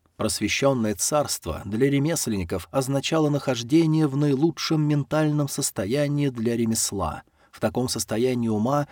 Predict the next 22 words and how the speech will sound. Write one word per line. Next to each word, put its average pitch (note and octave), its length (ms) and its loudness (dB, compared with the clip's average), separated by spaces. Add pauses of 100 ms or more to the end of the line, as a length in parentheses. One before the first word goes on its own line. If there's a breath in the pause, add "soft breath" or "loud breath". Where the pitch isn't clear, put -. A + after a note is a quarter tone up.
(120)
у E3 120 8
ремесленника D3 680 2
было C#3+ 280 2
бы C#3 100 2
не C3+ 100 2
только B2+ 440 0
больше C3+ 360 0
шансов D3 540 0
на B2+ 120 0
успех, - 520 -4 (240 loud breath)
но A2 140 2
и G#2+ 40 4
большие G#2 460 0
шансы D3 640 2 (140 loud breath)
создать C#3+ 580 2
более A#2 440 4
качественный G2+ 720 -4
предмет. F#2 600 -4 (360)
Но D#3 240 4
достижение D3+ 800 4
этой C#3+ 320 2
сферы B2 640 0